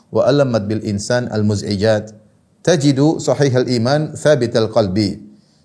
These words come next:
Jika, eh, timbul perkara-perkara yang menimbulkan ketakutan, kemudian meliputi seseorang manusia perkara-perkara yang mengganggu dirinya, engkau akan dapati orang yang imannya benar, dia akan kokoh hatinya. Mutmainnan nafsi,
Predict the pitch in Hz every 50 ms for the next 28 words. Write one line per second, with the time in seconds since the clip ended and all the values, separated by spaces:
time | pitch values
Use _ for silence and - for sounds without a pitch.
0 | _ _ - 123 123 131 135 135 135 131 107 104 - - - _ _ _ - -
1 | 104 113 120 175 202 190 160 160 160 160 156 139 - - 127 131 95 - - -
2 | 151 151 151 139 131 120 120 113 113 113 117 120 147 139 - 131 117 107 107 104
3 | 110 107 - 131 120 - 110 110 107 110 110 101 110 - - - _ _ _ _
4 | _ - 104 104 117 123 123 117 113 113 113 117 - 123 120 120 110 101 110 101
5 | 120 87 - 107 104 104 104 104 - - 104 104 104 101 - 123 120 - - -
6 | - 104 - 113 110 - 120 113 110 107 104 107 107 107 104 101 101 104 107 117
7 | 107 113 110 110 107 107 - - _ _ _ _ _ _ _ _ - 135 185 196
8 | 180 165 151 147 143 156 185 165 156 151 147 160 160 160 151 143 135 127 117 127
9 | 120 131 131 127 117 113 107 104 95 - - - 135 139 143 143 135 135 156 170
10 | - - - - - 120 139 131 131 - 117 110 - 135 120 107 117 98 101 92
11 | - 92 87 - 90 98 - - _ _ _ _ _ _ _ _ 139 160 165 -
12 | 151 165 - 190 196 180 170 165 165 180 160 - - 123 104 85 -